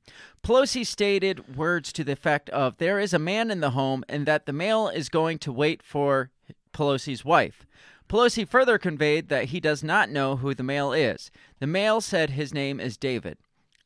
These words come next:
an F B I agent said in a sworn affidavit that was unsealed Monday. Paul Pelosi called nine one one at two twenty-three A M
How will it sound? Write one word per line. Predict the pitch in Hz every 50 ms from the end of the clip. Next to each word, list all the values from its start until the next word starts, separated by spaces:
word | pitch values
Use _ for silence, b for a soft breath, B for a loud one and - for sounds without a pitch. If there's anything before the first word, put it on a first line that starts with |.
| _
an | - 139
F | 151 151 -
B | - 151 139
I | 139 135
agent | 131 131 127 123 - 123 110 -
said | - 147 139
in | 131 127 117
a | 110
sworn | - - - 190 196 208 208 202 190
affidavit | - 135 143 139 - 139 110 113 113 107 117 117 113 -
that | 135 127 104
was | 107 135 120 117
unsealed | - 151 175 165 - - 139 131 127 123 127
Monday. | 131 147 180 160 110 85 - - _ _ _ B B B B B B B _ _ _ _ _ _ _ _ _ B B B B B B B B B
Paul | _ - 254 269 262
Pelosi | - - 196 202 196 185 - 185 151
called | - - 143 147 151
nine | 143 139 147 151 156
one | 143 135 135 127
one | 131 131 123
at | 117 - -
two | - - 233 254 254
twenty-three | - - 175 196 196 190 160 - - 160 165 160 151 139 -
A | - 135 139 135 127
M | 120 117 110 110